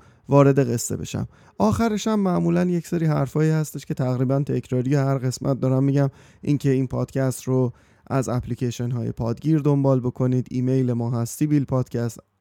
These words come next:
ات جیمیل دات کام و در اینستاگرام هم با همین نام سیبیل پادکست می‌تونید منو پیدا بکنید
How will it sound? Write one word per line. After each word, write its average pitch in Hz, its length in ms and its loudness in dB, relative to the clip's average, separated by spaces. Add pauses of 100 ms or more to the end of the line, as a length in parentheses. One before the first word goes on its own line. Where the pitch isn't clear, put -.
ات 127 180 -4
جیمیل 135 380 2
دات 120 240 -2
کام 143 300 0 (520)
و 143 80 2
در 143 120 6
اینستاگرام 135 680 2
هم 131 200 2
با 120 100 0
همین 127 260 0
نام 120 220 0
سیبیل 113 300 -6
پادکست 123 640 -4 (260)
می‌تونید 165 300 4
منو 156 220 2
پیدا 151 360 0
بکنید 156 420 -2